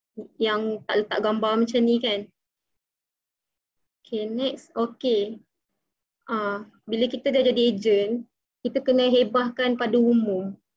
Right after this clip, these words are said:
sebenarnya. Tak kisahlah kalau korang tak buat kan, contohnya korang dah jadi ejen dah lama, tapi tak pernah buat. Nak buat esok pun boleh. Tapi cakap lah, ah, "Saya dah jadi ejen dua tahun." Ah, ceritalah.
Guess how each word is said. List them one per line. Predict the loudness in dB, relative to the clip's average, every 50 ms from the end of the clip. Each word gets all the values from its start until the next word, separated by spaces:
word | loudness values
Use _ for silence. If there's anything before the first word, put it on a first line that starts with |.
| _
sebenarnya. | -10 -8 -6 -4 -4 -2 -2 -2 -2 -4 -6 -10 _ _ _ _ _ _ _ _ _ _
Tak | -6 -4
kisahlah | -2 -2 0 0 0 0 0 0
kalau | 0 0 2 2
korang | 4 2 2 2
tak | 0 0 -2 -2 -2
buat | 0 0 0 0 0
kan, | -2 -2 -2 -2 -2 -4 -6 -6 -6
contohnya | -2 0 2 4 4
korang | 4 4 4 2
dah | 2
jadi | 2 2 2 2 2
ejen | 2 2 2 2 2
dah | 2 0 0
lama, | 0 0 2 2 2 0 0 -4 -10 _ _ _ _ _ _ _ _ _ -10
tapi | -6 -6 -4
tak | -4 -2 2 2
pernah | 2 2 2
buat. | 2 2 2 2 2 0 -4 -10 _ _ -4
Nak | -2 0
buat | 0 2 0
esok | 0 2 2 2 2
pun | 2 2 4
boleh. | 4 4 4 2 0 0 -2 -8 _ _ _ _ _
Tapi | -6 -4 -2
cakap | -2 -2 -2 -2 0 0
lah, | 0 0 0 0 0
ah, | -2 -2
"Saya | -2 0 0 0
dah | 2 2 0 0 0
jadi | 0 2 2 2 0 0 0
ejen | 0 2 2 2
dua | 2 0
tahun." | 0 0 -2 -2 0 2 2 2 2 0 -2
Ah, | -6 -10 -10
ceritalah. | _ -14 -6 -2 0 0 2 2 0 -2